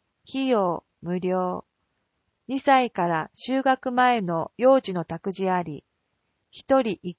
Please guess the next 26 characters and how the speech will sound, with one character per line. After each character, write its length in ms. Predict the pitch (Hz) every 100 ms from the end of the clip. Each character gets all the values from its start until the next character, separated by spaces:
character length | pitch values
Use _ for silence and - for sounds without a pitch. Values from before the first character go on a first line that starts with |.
| _
回 300 | - 190 190
百 380 | - 190 - 196
円。 400 | 185 180 180 196 _ _ _ _ _ 196
申 180 | 233
し 80 | 254
込 200 | - 240
み 120 | 233
が 140 | 226 226
必 240 | - 214
要 240 | 208 208 196
で 160 | 196
す。 200 | - _ _ _ _ _ _ _ _ _ _ _ _ _ -
申 200 | 220 254
し 120 | - -
込 160 | 240
み 120 | 233
問 240 | - 220 214
い 60 |
合 80 | 208
わ 160 | 202 202
せ。 400 | - 190 185 - _ _ _ _ _ _ _ _ _
三 320 | - 285 277
月 300 | 247 - 170
十 300 | - 214 233
二 140 | 233
日 480 | 226 220 - 208